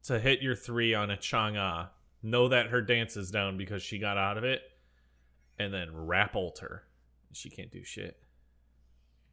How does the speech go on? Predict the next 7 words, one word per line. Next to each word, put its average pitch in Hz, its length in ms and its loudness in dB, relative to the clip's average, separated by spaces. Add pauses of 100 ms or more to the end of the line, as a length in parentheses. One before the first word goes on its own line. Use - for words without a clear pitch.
(580)
She's - 180 -20
dead. - 320 -12 (1600)
Fuck 147 180 4
Chang'es, 90 480 -4
man. 85 280 -10 (640)
Quit 123 200 -4
dancing. 95 400 -2